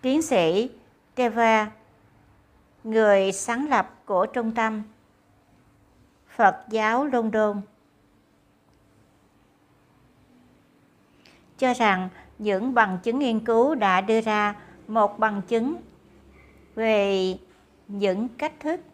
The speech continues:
và hướng dẫn mà Đức Phật và Đạo Phật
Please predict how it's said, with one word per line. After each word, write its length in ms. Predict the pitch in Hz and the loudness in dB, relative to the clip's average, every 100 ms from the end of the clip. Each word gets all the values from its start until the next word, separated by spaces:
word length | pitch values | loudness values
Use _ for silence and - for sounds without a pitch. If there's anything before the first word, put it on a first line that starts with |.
| - - _ _ _ _ _ _ _ - _ _ _ _ _ _ _ _ _ - | -20 -20 _ _ _ _ _ _ _ -20 _ _ _ _ _ _ _ _ _ 0
và 460 | 226 208 202 196 - | 4 4 4 0 -4
hướng 260 | 247 320 | -4 0
dẫn 340 | 240 175 196 285 - _ _ _ _ _ _ _ _ _ _ _ _ _ _ _ _ _ _ _ _ _ | 2 2 -2 -10 -16 _ _ _ _ _ _ _ _ _ _ _ _ _ _ _ _ _ _ _ _ _
mà 180 | 220 220 | 0 2
Đức 200 | 262 285 - | 2 -2 0
Phật 320 | 190 170 - - _ _ _ | 2 2 0 -18 _ _ _
và 200 | 226 226 | -2 0
Đạo 180 | 202 202 | 4 2
Phật 320 | 196 214 175 | 2 0 0